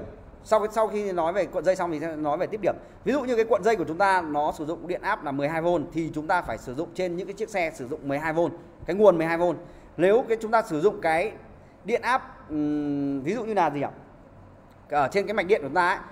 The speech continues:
nó có dơ le năm chân thì cái dơ le năm chân đấy nó sẽ sử dụng điện áp là năm vôn. Dơ le năm chân đấy, nó có cái nguồn, cái cuộn dây nó sử dụng điện áp năm vôn. Còn ví dụ như trên ô tô ấy, ô tô thì người ta sẽ thường, thường sử dụng nó là mười hai vôn, à, hai mươi tư vôn. Thế nên là chúng ta sẽ phải để ý chọn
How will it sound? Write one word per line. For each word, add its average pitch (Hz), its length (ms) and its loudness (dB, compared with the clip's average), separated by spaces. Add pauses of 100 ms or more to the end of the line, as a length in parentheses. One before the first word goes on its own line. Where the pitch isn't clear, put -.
(160)
nó 143 120 2
có 185 100 2
dơ 202 120 4
le 202 100 6
năm 190 120 2
chân 190 300 6
thì 151 80 -10
cái 180 100 -4
dơ 214 80 2
le 202 80 4
năm 196 100 2
chân 190 140 2
đấy 175 120 2
nó 165 120 2
sẽ 190 140 -4
sử 139 140 -10
dụng 143 200 -6
điện 156 140 -6
áp 190 220 0
là 139 120 -2
năm 151 300 -2
vôn. 196 180 4 (720)
Dơ 160 80 0
le 190 80 2
năm 185 80 -2
chân 185 120 2
đấy, 165 200 4
nó 151 80 0
có 143 60 -2
cái 175 100 2
nguồn, 190 300 6
cái 170 80 -4
cuộn 190 160 0
dây 190 140 6
nó 175 80 0
sử 143 120 -8
dụng 156 120 -6
điện 160 100 -4
áp 180 80 0
năm 175 180 -2
vôn. 170 220 0 (300)
Còn 180 280 8
ví 175 100 2
dụ 254 100 -2
như 220 60 -4
trên 214 180 2
ô 220 220 6
tô 214 240 8
ấy, 233 100 4 (100)
ô 196 120 2
tô 202 240 4
thì 156 160 -2
người 143 120 -2
ta 165 100 2
sẽ 170 120 -6
thường, 123 320 -8
thường 151 180 2
sử 123 100 -8
dụng 156 180 -6
nó 135 100 0
là 156 140 0
mười 139 240 -2
hai 156 160 -4
vôn, 170 240 -2
à, 160 140 0
hai 190 180 0
mươi 185 100 -6
tư 196 80 0
vôn. 196 200 6 (360)
Thế 180 60 -4
nên 214 120 -2
là 185 120 4
chúng 160 120 -8
ta 190 80 2
sẽ 202 120 -2
phải 156 100 -2 (280)
để 143 140 4
ý 127 220 -4
chọn 185 160 4